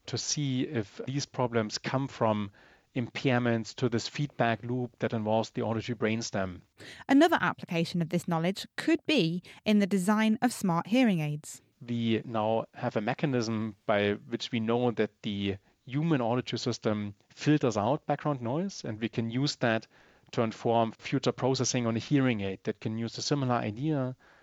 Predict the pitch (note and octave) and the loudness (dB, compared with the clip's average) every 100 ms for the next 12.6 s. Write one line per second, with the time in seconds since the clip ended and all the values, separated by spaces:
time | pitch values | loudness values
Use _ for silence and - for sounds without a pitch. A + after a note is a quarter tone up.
0 | _ - - C#3+ C#3+ B2+ A#2 A2 B2+ - | _ -6 0 2 2 0 0 0 -2 -4
1 | C3 D3 C#3 A2 G#2 C3 F#3+ - - G2+ | -6 -2 2 2 2 -2 -4 -8 -4 0
2 | G2+ A#2 - - _ _ - G#2 A#2 A2 | 0 -2 -10 -20 _ _ -2 -2 -2 -2
3 | G#2 G2 - C#3 C#3+ - A#2+ A2+ - - | -2 -2 -2 2 2 2 -2 -2 -2 -2
4 | C3 A2+ - - - A2 - - - - | -2 -4 -6 -8 -4 -4 0 -2 -2 -10
5 | - - - - _ _ - C#3 C#3+ D3+ | -14 -16 -18 -20 _ _ 0 2 4 4
6 | C3+ - - - C#3 - F#3 E3+ C3+ B2 | 4 2 -2 -2 -6 0 2 2 2 0
7 | - B2 - C3+ - - - - E3+ D#3 | 2 -2 0 -2 -2 -6 -8 -4 -2 0
8 | B2+ A2+ A#2 A2+ - B2 - A#2+ - C3 | 0 0 -2 -2 -2 -4 -2 -4 -4 -2
9 | B2 A#2+ - _ A#2+ D3 - - - A#2+ | -2 -2 -6 _ 0 0 0 -10 -2 -2
10 | - - C#3 C3+ B2+ G#2 - - C3 C3+ | -2 -6 -4 0 2 0 0 0 0 0
11 | B2+ A2+ A#2 A2+ A2+ C3 C3 B2 - - | 0 -2 -4 -4 -2 0 0 0 -4 -6
12 | D3+ D3+ C3 A2+ A2+ | -4 -2 0 0 0